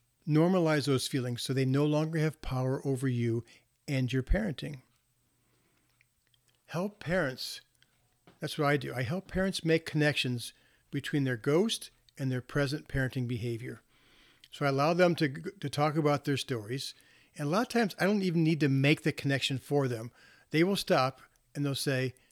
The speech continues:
"I wonder if that's why I have such a hard time disciplining my kid.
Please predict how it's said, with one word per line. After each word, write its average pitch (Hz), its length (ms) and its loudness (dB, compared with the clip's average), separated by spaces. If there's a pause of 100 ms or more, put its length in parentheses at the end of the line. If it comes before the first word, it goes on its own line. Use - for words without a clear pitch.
(340)
"I 139 60 -6
wonder 151 220 0
if 175 80 -6
that's 160 300 -2
why 139 300 0
I 147 40 -6
have 135 140 -2
such - 200 -6
a 139 80 -4
hard 127 280 0
time 120 400 -4 (640)
disciplining 127 520 -2
my 113 140 -4
kid. - 300 -10